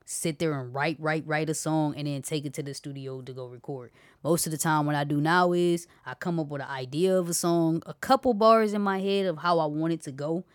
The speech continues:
So just so I know where I wanna go with the song. And then I just go in the studio and do it because it always come out better that <laughs> way.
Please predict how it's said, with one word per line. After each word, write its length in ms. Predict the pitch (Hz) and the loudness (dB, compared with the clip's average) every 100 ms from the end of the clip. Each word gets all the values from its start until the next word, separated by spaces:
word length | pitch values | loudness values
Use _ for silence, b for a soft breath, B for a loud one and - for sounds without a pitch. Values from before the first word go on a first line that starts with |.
| b | b
So 160 | - 143 | -8 -6
just 200 | 139 160 | -4 -2
so 120 | 151 | 0
I 100 | 147 | 0
know 220 | 139 143 | 0 -2
where 180 | 151 147 | -2 0
I 80 | 151 | -2
wanna 240 | 147 147 | 0 -2
go 140 | 139 156 | -2 -2
with 180 | 156 147 | -2 -6
the 60 | |
song. 360 | 131 160 160 160 b b | -6 -2 -2 -2 b b
And 100 | 156 | -2
then 80 | 190 | 2
I 80 | 196 | 2
just 180 | 185 170 | 2 0
go 180 | 180 175 | 4 4
in 60 | |
the 60 | 165 | 2
studio 420 | - 165 156 143 | -2 -2 -2 -4
and 80 | 131 | -6
do 140 | 147 156 | -4 -4
it 120 | 127 | -4
because 300 | 139 147 135 | -8 -10 -10
it 80 | 131 | -10
always 400 | 135 170 170 160 | -4 -2 0 -2
come 200 | - 160 | -6 -8
out 140 | 151 123 | -8 -10
better 220 | 139 127 | -14 -14
that 140 | 120 - | -6 4
<laughs> 60 | - | 10
way. 260 | 185 135 | 10 8